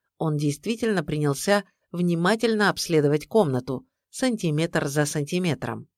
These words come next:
Впрочем, как уже сказано, комната была невелика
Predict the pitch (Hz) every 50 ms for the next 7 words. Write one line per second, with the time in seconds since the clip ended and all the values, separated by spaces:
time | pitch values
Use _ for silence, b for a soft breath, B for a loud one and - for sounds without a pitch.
0 | _ _ _ _ _ _ _ _ _ _ _ _ - 220 247 269 262 - 214 180
1 | 170 - 170 156 151 - - - - 175 151 160 156 - - - 254 262 - 165
2 | 135 131 123 123 - _ _ _ _ _ - 269 254 226 196 180 175 175 156 151
3 | 160 160 156 151 151 151 151 165 180 196 214 214 - 156 127 120 117